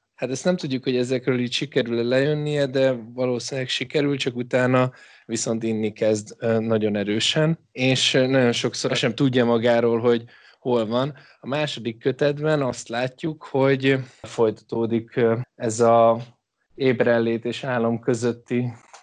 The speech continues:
ö, állapot, ahol ő nem mindig tudja, hogy hol van, nem mindig tudja, hogy kivel van, és hiába próbálja újra és újra elmondani a, a történetet, nem mindig tudja már, hogy hol tart benne, és kinek mondta el. Például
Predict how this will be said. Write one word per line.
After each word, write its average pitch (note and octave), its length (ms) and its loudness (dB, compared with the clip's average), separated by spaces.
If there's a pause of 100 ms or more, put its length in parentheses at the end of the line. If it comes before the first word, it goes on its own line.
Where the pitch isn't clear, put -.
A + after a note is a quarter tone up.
ö, B2+ 100 -8 (260)
állapot, B2+ 760 0
ahol B2 380 -2
ő B2 140 0
nem B2 180 0
mindig A#2 280 -2
tudja, A#2 280 -4
hogy A#2 120 -2
hol B2+ 260 2
van, C#3+ 160 -2
nem B2 160 -2
mindig A2+ 280 -6
tudja, A#2 220 -6
hogy A#2 120 -4
kivel A#2 420 2
van, B2 300 0 (380)
és - 140 -12
hiába B2 340 4
próbálja B2 500 2
újra B2 220 -2
és A2+ 200 -6
újra A#2 500 0 (220)
elmondani A#2 720 0
a, A#2+ 380 -4 (260)
a A2+ 400 -4
történetet, C#3 960 0
nem B2 180 0
mindig A#2+ 320 0
tudja A#2+ 300 0
már, A#2+ 200 2
hogy A#2 140 -4
hol A#2 260 0
tart A#2+ 260 0
benne, A#2+ 240 -2
és A#2 180 -4
kinek A2 380 -8
mondta A2 340 -6
el. B2+ 160 0
Például B2+ 480 -2